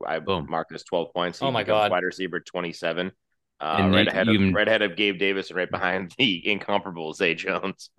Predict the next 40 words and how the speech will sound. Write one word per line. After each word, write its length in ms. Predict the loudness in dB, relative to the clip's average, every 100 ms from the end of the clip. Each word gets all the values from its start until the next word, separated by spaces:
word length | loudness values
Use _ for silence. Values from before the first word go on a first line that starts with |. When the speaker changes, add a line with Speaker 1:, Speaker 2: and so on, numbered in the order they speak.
| -10
Speaker 2:
Yeah, 180 | -10 -10 -6 0
and 160 | 2
you 60 | 4
give 160 | 4
him 120 | 2 0
Speaker 3:
Ah. 320 | -4 -10 -12 -8 4
Speaker 2:
four 180 | 6 8
touchdowns 480 | 6 4 2 0
total, 400 | 0 0 0 -2
and 300 | -4 -6 -2
Speaker 1:
Yeah. 200 | 0 -2 -2
Speaker 2:
like, 180 | -6 -6 _ -20 -20 _
and 320 | 4 6 4 0 _ _ _ _ _ -20 -14
this, 380 | 2 2 4 2 0 0
this 180 | -2 0
has 100 | 2
never 280 | 4 4
happened 560 | 2 2 0 -2 -4 -8 -8
in 220 | -6 -8 -10 -16 -2
fantasy 480 | 0 0 0 0
or 180 | 0 0 -4 -10 -2
the 100 | 0
N 80 | 0
F 160 | 0
L. 100 | 2
A 60 | 4
guy 140 | 2
that's 520 | 0 -2 -8 _ -10 -4
gotten 240 | -4 0
this 200 | 0 0
many 200 | -2 -2 _
targets 500 | -2 0 2 0 -4 -8
and 80 | -6
receptions 640 | -4 -2 -2 -2 -4 -4
to 100 | -4
not 240 | 0 0 0
catch 180 | -6
a 80 | -8 -6
touchdown. 520 | -2 -2 0 0 0
So 300 | 0 0 0